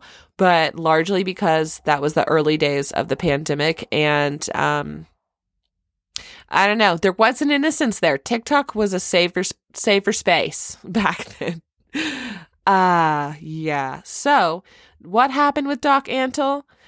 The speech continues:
Well, he has just pleaded guilty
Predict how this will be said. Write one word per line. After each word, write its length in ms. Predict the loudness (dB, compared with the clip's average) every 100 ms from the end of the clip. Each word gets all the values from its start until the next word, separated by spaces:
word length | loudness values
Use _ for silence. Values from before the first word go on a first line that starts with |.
| _
Well, 360 | 0 4 4 2
he 840 | -4 -6 0 2 2 0 -2 -6 -8 -12
has 340 | -2 0 0 -2
just 440 | 0 2 2 -4
pleaded 500 | -10 -4 0 0 -2
guilty 540 | -2 -2 -2 -6 -6